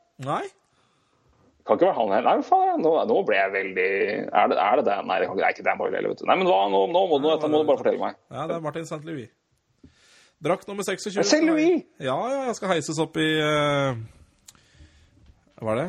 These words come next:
Speaker 1: Amalie
Speaker 2: Ja, jeg
Speaker 1: Arena?
Speaker 2: tenk-,
Speaker 1: Ja.
Speaker 2: jeg tenkte bare at det var jo, altså, ja, ja, selvfølgelig, men det var da tidlig. Men, eh, for all del, det
Speaker 1: Ja,
Speaker 2: er
Speaker 1: det var tidlig,
Speaker 2: vel,
Speaker 1: absolutt.
Speaker 2: vel, vel, vel fortjent. Det
Speaker 1: Ja.
Speaker 2: var bare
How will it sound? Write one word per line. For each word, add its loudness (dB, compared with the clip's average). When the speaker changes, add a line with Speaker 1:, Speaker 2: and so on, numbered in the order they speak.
Speaker 1:
Amalie 0
Speaker 2:
Ja, 0
jeg 2
Speaker 1:
Arena? -6
Speaker 2:
tenk-, -12
Speaker 1:
Ja. -6
Speaker 2:
jeg -8
tenkte 2
bare 4
at 0
det 2
var 2
jo, 2
altså, 2
ja, 2
ja, 0
selvfølgelig, 0
men 2
det 2
var 2
da 0
tidlig. 2
Men, 2
eh, 2
for 4
all 2
del, 0
det 4
Speaker 1:
Ja, 4
Speaker 2:
er 2
Speaker 1:
det -4
var -8
tidlig, 4
Speaker 2:
vel, -6
Speaker 1:
absolutt. 4
Speaker 2:
vel, 4
vel, -4
vel 2
fortjent. 0
Det 2
Speaker 1:
Ja. 0
Speaker 2:
var 2
bare 2